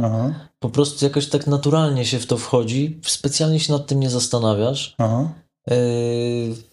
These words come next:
Speaker 2: przed każdym filmem mam wrażenie, że się d-, d-, denerwuję trochę mniej.
Speaker 1: Aha.
Speaker 2: Natomiast ja też raczej tak na życie mam krótki ląd,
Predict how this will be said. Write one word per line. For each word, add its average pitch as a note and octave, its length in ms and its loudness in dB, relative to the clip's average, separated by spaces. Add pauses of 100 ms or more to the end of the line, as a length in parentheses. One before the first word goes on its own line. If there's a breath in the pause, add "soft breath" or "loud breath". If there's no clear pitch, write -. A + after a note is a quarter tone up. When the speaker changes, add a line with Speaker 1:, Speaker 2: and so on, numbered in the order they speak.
(360)
Speaker 2:
przed - 220 0
każdym C#3+ 380 2
filmem C3+ 360 2
mam B2+ 160 2
wrażenie, B2+ 380 0
że A#2+ 80 -2
się A#2+ 220 0
d-, A2 80 -6 (300)
d-, - 160 -10
denerwuję A#2+ 840 0
trochę A2+ 280 0
mniej. A2+ 600 0
Speaker 1:
Aha. A#2+ 340 -2 (340)
Speaker 2:
Natomiast B2 760 0 (260 loud breath)
ja A#2+ 120 4
też C3 180 2
raczej C3 280 2
tak C3 200 0
na B2+ 160 4
życie C3 320 2
mam A2 200 2
krótki A#2+ 420 -2
ląd, A#2+ 500 0